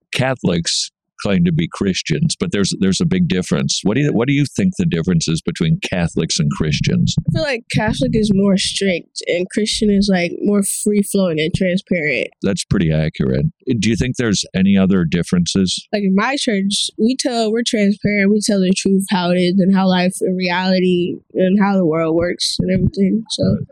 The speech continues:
Speaker 1: Is Christianity not strict?
Speaker 2: Um,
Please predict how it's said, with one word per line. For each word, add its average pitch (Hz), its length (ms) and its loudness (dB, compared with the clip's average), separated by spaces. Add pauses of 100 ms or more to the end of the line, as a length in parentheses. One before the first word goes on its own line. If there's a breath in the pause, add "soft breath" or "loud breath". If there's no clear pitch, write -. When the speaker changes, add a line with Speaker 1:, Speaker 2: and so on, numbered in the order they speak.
(140)
Speaker 1:
Is 120 260 0
Christianity 101 880 2 (160)
not 82 360 2
strict? - 680 -4 (360)
Speaker 2:
Um, 311 840 0